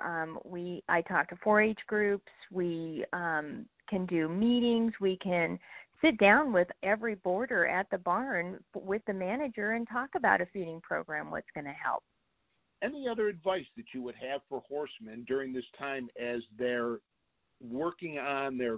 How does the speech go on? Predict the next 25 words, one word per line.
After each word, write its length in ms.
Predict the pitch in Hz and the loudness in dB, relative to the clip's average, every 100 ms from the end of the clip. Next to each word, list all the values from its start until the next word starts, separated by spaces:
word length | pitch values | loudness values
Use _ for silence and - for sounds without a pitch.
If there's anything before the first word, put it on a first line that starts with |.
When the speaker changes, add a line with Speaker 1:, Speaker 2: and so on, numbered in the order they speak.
| - | -4
Speaker 2:
feed 300 | 143 156 147 - | -8 -8 -10 -8
program 840 | 143 139 131 131 139 139 139 135 - | -2 0 0 -2 -2 -2 -2 -6 -10
and 340 | 135 143 143 123 _ - | -6 -4 -4 -8 _ -6
feeding, 360 | 226 240 190 120 | -4 -2 -2 -2
uh, 140 | 104 101 104 | -4 -10 -4
of 180 | 123 113 | -2 -2
their 140 | 110 | -2
horses 460 | 98 110 101 - 98 - | -4 -4 -6 -8 -12 -6
during 220 | 101 101 | -6 -4
the 60 | 90 | -8
pandemic? 560 | - 95 92 85 82 - _ _ _ _ _ _ - | -8 -8 -6 -8 -8 -14 _ _ _ _ _ _ 4
Speaker 1:
I 280 | 269 330 392 - | 6 6 2 -4
think 360 | 247 233 233 - - - - | -4 -4 -6 -10 -20 -20 -12
reaching 500 | 226 254 262 269 226 | -6 -4 -4 -4 -2
out 400 | 202 196 190 190 - - - _ _ - - - | 2 4 2 0 -8 -20 -20 _ _ -20 -12 -6
to 680 | 214 208 202 196 190 190 185 _ _ _ _ _ _ | -2 0 0 0 0 -4 -10 _ _ _ _ _ _
the 480 | 196 190 127 123 - - _ _ _ _ _ - | -14 -12 -10 -10 -12 -16 _ _ _ _ _ -8
people 320 | 285 269 285 262 | -4 2 4 4
in 260 | 240 233 | 4 6
your 500 | 220 202 208 202 202 - - | 6 6 6 4 0 -4 -4
field 480 | 226 208 185 175 175 | 2 4 4 4 2
that 220 | 190 175 | 0 0
can 160 | - 196 | 0 -2
help 340 | 175 190 165 - | 0 2 2 0
you. 280 | 139 76 82 | -4 -4 -4